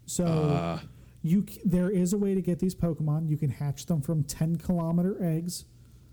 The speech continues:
Speaker 2: Oh, that's a, that's a long walk.
Speaker 1: Uh, it's a very long walk. So, but
Speaker 2: <laughs>
Speaker 1: as of right now, unless you are traveling there,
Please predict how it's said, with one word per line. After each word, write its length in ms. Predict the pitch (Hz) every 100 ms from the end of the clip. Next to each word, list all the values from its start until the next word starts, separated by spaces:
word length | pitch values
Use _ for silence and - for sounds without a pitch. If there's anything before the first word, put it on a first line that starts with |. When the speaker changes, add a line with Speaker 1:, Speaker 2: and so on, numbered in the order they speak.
| - - - - - - - - - -
Speaker 2:
Oh, 340 | 156 143 117
that's 160 | 104 -
a, 60 | - - - - - -
that's 180 | 95 101
a 40 |
long 300 | 95 98 92
walk. 260 | 95 - -
Speaker 1:
Uh, 220 | 226 208 240
it's 260 | 214 190
a 40 | 160
very 260 | 165 185
long 300 | 190 175 156
walk. 260 | 147 131 - - - - - -
So, 380 | - 170 160 160
but 180 | 165 180
Speaker 2:
<laughs> 140 | 214
Speaker 1:
as 260 | 214 180 160
of 120 | 151
right 200 | 165 180
now, 320 | 175 170 185 208
unless 360 | 165 165 156
you 120 | 214 185
are 120 | 139
traveling 720 | - - 139 156 165 202 208
there, 280 | 208 214